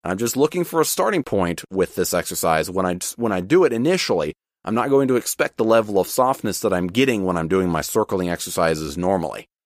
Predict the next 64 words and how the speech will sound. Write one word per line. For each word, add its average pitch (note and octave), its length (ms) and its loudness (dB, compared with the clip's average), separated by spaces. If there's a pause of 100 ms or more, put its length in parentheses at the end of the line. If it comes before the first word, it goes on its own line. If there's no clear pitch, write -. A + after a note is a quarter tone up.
(200)
Okay, F2 120 0
we've F#2+ 180 0
added A2 360 0
speed, A#2 380 0
so G2+ 100 -4
we've F2+ 160 -4
changed G#2 400 -2
the G#2 80 2
dimensions. F#2+ 580 0
This D#2+ 160 -8
is F2+ 100 -8
the - 80 -2
first - 280 -2
time G2 240 -2
we've F2 180 -2
softened F2 400 0
a D2+ 40 -2
horse F2 240 -2
up F2 160 -2
at E2+ 80 -6
speed. F2 380 0 (320)
So F#2 100 -4
I'm F2 80 0
just G#2+ 180 -2
looking A2+ 260 0
for F#2+ 140 -2
a F2 60 2
little F#2 220 2
give, C#3 320 4
a C3+ 40 -10
little A2 160 -2
try, C#3 480 2 (400)
let G2 180 4
him G2 100 2
slow G2+ 280 2
down. D#2+ 300 0 (300)
Wherever C3 480 4
I D#3+ 120 4
am C3+ 300 2
on B2 120 4
my A2+ 140 4
circle, D3 540 2
let's A#2+ 180 2
say C#3+ 160 4
I'm G#2+ 140 0
right G#2+ 240 4
at A2+ 120 4
my G2+ 140 0
corner A#2+ 360 2
when F#2 100 0
he F2 80 -2
softens. - 640 -2
I'm G2+ 100 -2
just A2+ 140 -2
going B2+ 160 2
to G#2 100 4
lope G2+ 360 2
around F2+ 420 2
one F2 140 0
more G#2 140 0
time, F2 380 0
lope F#2 200 0
a F#2+ 60 -4
circle, C3 420 2